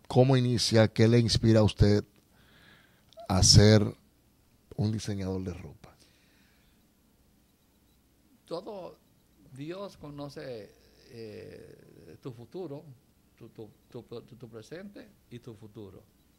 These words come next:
Speaker 2: Y Dios te elige. Ya después que yo tengo ese conocimiento, que lo, que lo, eh, yo iba a ser médico, ¿no?
Speaker 1: ¿Usted iba a ser doctor?
Speaker 2: Yo iba a ser médico. Yo iba, yo, yo me crié en una clínica, en una farmacia,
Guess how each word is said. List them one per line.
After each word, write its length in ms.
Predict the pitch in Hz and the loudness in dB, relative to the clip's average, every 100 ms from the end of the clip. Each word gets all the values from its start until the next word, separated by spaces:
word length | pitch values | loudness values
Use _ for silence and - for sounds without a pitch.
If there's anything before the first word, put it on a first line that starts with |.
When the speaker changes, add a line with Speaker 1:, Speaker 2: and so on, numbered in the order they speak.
| _ _ _ _ _ _ _ _ _ _ _ _ _ _ | _ _ _ _ _ _ _ _ _ _ _ _ _ _
Speaker 2:
Y 140 | - 147 | -16 -14
Dios 200 | 143 170 | -12 -12
te 100 | 175 | -14
elige. 420 | 139 202 131 107 _ _ _ - 113 - | -14 -16 -18 -20 _ _ _ -20 -20 -20
Ya 220 | 110 101 | -16 -14
después 260 | 139 143 156 | -14 -14 -16
que 120 | 139 | -16
yo 120 | 120 | -16
tengo 200 | 117 131 | -16 -18
ese 120 | 131 | -16
conocimiento, 600 | 143 143 139 165 147 135 123 | -14 -16 -16 -16 -16 -18 -18
que 80 | |
lo, 280 | 113 - - - | -18 -18 -18 -20
que 100 | - | -20
lo, 480 | 110 110 107 107 101 - _ _ _ _ _ _ _ | -18 -16 -16 -18 -20 -20 _ _ _ _ _ _ _
eh, 240 | - 120 123 135 151 | -20 -18 -18 -20 -20
yo 140 | 139 | -12
iba 120 | 233 247 | -12 -12
a 40 | |
ser 140 | 196 | -16
médico, 420 | 143 117 104 - - | -16 -16 -16 -20 -20
¿no? 140 | 277 - _ _ _ - | -20 -20 _ _ _ -4
Speaker 1:
¿Usted 180 | 120 | 4
iba 120 | 135 143 | 6 6
a 40 | |
ser 180 | - 123 | 4 2
doctor? 340 | 110 - 85 | 2 -2 -6
Speaker 2:
Yo 140 | 139 160 | -6 -10
iba 120 | 175 | -10
a 40 | |
ser 140 | - 127 | -14 -16
médico. 360 | 101 90 - | -16 -20 -20
Yo 240 | 104 143 180 | -16 -14 -12
iba, 340 | 180 170 151 | -12 -14 -14
yo, 280 | 135 120 135 | -18 -20 -20
yo 120 | 120 | -18
me 80 | 135 | -18
crié 180 | 139 131 | -16 -16
en 60 | |
una 120 | 131 110 | -16 -18
clínica, 200 | 131 131 | -18 -18
en 20 | |
una 100 | 127 | -18
farmacia, 560 | 127 120 180 139 139 | -18 -18 -18 -18 -20